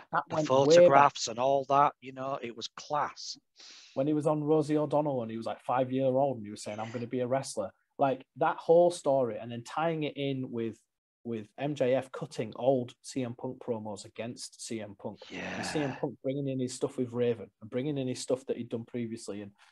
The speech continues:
Speaker 1: and tying it in with the "You can't see me, man," and, uh, all alluding to all this stuff, just showed how great they were in the mic with very little physical confrontation.
Speaker 2: Yeah.
Speaker 1: It was all storytelling. It was all mic work.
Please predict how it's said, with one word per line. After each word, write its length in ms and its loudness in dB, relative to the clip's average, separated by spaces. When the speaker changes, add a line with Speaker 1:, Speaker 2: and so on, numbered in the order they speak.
Speaker 1:
and 100 -12
tying 300 -2
it 100 -8
in 180 -4
with 160 -8
the 60 -12
"You 160 -12
can't 280 -6
see 220 -6
me, 180 -2
man," 280 -8
and, 160 -12
uh, 40 -8
all 240 6
alluding 300 2
to 100 0
all 120 8
this 160 -6
stuff, 280 -2
just 200 0
showed 300 6
how 160 0
great 340 -2
they 100 -2
were 160 -4
in 80 -8
the 80 -12
mic 220 -8
with 260 -6
very 280 0
little 340 -2
physical 600 -6
confrontation. 800 -4
Speaker 2:
Yeah. 200 -10
Speaker 1:
It 120 -2
was 260 -4
all 360 6
storytelling. 680 -2
It 80 -16
was 100 -14
all 200 -2
mic 300 -4
work. 200 -12